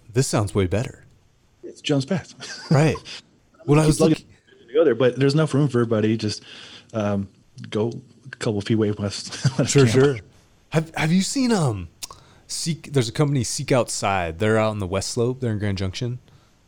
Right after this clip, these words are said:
Speaker 2: Oh, not yet.
Speaker 1: They're, um, they make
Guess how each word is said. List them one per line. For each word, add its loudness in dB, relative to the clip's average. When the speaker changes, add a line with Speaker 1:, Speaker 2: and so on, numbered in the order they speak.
Speaker 2:
Oh, -18
not -8
yet. -4
Speaker 1:
They're, 4
um, -2
they 0
make 0